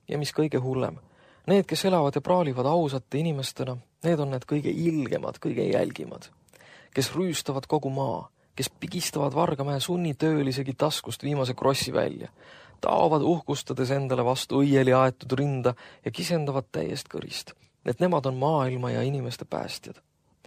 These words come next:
Kõigi nende ja paljude teiste eest, aga mis peaasi, iseenda eest tulin ma ära Vargamäele. Tulin sinu juurde, isa, et jõuda selgusele eneses ja teistes.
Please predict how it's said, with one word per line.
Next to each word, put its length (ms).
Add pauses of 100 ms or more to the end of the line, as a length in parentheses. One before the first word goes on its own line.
(460)
Kõigi 300
nende 240
ja 80
paljude 380
teiste 360
eest, 320 (360)
aga 140
mis 160
peaasi, 460 (400)
iseenda 560
eest 360 (280)
tulin 260
ma 140
ära 200
Vargamäele. 640 (440)
Tulin 280
sinu 240
juurde, 340
isa, 260 (340)
et 180
jõuda 300
selgusele 680
eneses 360
ja 120
teistes. 500